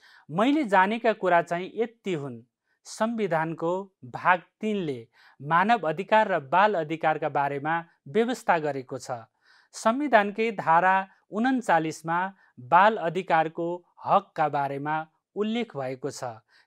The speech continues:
त्यस्तै राष्ट्रिय मानव अधिकार आयोग ऐन दुई हजार अडसट्ठीको दफा दुई चले मानव अधिकारको परिभाषा समेत प्रस्तुत गरेको छ। सोही ऐनमा मानवको जीवन,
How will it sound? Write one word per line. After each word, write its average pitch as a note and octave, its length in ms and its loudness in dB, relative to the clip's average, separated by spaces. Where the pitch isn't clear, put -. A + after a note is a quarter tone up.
त्यस्तै B3+ 340 -2
राष्ट्रिय F#3 540 2
मानव F#3 440 0
अधिकार E3+ 300 -2
आयोग D#3 420 -2
ऐन F3+ 340 -4
दुई D3 160 -4
हजार E3 380 0
अडसट्ठीको F3+ 800 -4
दफा E3 400 2
दुई F3 220 -4
चले A3 480 2
मानव G#3 400 4
अधिकारको E3 540 0
परिभाषा E3 640 -2
समेत C#3+ 420 -10
प्रस्तुत A3+ 480 -2
गरेको C3+ 400 -6
छ। - 140 -16
सोही A#3 360 2
ऐनमा G3+ 680 -2
मानवको A3+ 640 2
जीवन, E3 580 -4